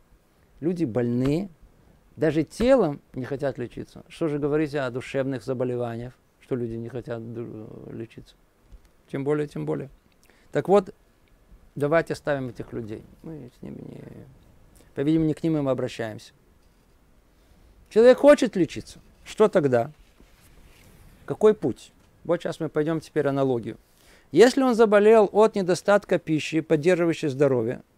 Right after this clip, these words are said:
то излечение его достигается усилен-, усиленным потреблением подходящих ему видов пищи, обеспечивающих выздоровление, пока состояние его не нормализируется.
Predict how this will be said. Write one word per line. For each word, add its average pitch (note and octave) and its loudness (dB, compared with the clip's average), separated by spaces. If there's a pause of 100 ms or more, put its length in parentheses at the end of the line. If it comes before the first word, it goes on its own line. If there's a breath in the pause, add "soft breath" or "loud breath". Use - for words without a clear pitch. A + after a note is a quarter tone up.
(200)
то F3 4
излечение G3+ 2
его G3 4
достигается F3 2
усилен-, F#3 0
усиленным G3 2
потреблением D3+ 2
подходящих D3+ 0
ему F3+ -2
видов G3+ 0
пищи, C#4+ 4 (240 loud breath)
обеспечивающих D#3+ 2
выздоровление, F3+ 2 (520 loud breath)
пока A3 6
состояние G3 6
его D#3 6
не B2 0
нормализируется. G3+ 0